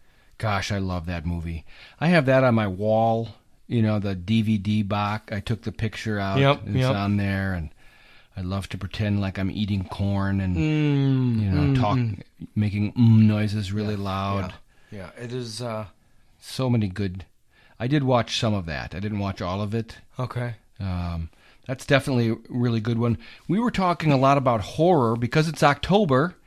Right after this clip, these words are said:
Speaker 2: Right, right.
Speaker 1: And there's, there's not a lot of great horror movies.
Speaker 2: There is not.
Speaker 1: Uh, but there's a couple of other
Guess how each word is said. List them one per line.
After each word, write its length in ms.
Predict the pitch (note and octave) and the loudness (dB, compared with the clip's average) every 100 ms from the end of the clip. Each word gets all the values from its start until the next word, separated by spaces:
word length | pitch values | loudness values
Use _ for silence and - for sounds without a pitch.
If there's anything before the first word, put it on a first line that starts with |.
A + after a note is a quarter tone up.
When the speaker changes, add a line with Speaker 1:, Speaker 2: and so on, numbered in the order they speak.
| - B2+ | -16 0
Speaker 2:
Right, 340 | D3 C3+ A2 | 2 2 2
right. 200 | C3 A#2+ | 0 2
Speaker 1:
And 560 | C3+ C3 C3 C3 B2+ C#3+ | 6 6 6 6 4 2
there's, 300 | F3+ A#3 G#3+ - D#3+ - D3+ | 2 2 -2 -6 -6 -6 -2
there's 300 | D#3+ D3 C3 | 0 2 4
not 220 | E3 A3 | 4 2
a 40 | |
lot 160 | F#3+ D#3+ | 2 2
of 80 | A2+ | 2
great 240 | A#2+ C#3+ | 2 0
horror 460 | A#2 - F3+ G3 C#3+ | 0 -2 0 2 4
movies. 200 | B2+ C3 | 4 6
Speaker 2:
There 140 | D3+ | 6
is 280 | - D#3 A2+ | 6 4 0
not. 480 | C3+ B2+ F#2 - - - | 0 0 -2 -10 -8 0
Speaker 1:
Uh, 160 | B2 | 2
but 420 | A2+ A2+ A#3 D#3+ C#3+ | 2 4 4 2 2
there's 220 | D3+ C#3 | 2 2
a 40 | |
couple 360 | - G#3+ B3+ A#3 | 0 -2 0 2
of 120 | C3+ | 2
other 440 | - C3+ C3 B2 | 2 2 2 2